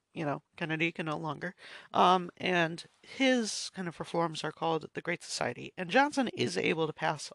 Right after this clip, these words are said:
a lot of these reforms, mainly because Johnson is the Senate, uh, well, well, was the Senate majority, majority leader at one point.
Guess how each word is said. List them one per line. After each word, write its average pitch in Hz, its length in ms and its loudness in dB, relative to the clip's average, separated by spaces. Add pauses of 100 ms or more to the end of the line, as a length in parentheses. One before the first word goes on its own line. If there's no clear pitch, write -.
a 147 40 -4
lot 160 220 2
of 143 140 -4
these 147 160 -12
reforms, 151 440 -6 (520)
mainly 294 240 2
because 220 260 -2
Johnson 190 460 -2
is 156 280 -4
the 160 140 -6
Senate, 170 320 -2 (220)
uh, 147 260 -4 (140)
well, 190 280 2
well, - 280 -4
was 175 260 4
the 165 120 -6
Senate 151 280 -4
majority, 147 600 -8 (640)
majority 156 560 -2
leader 160 380 0 (420)
at - 160 -2
one 156 200 -4
point. 165 280 -6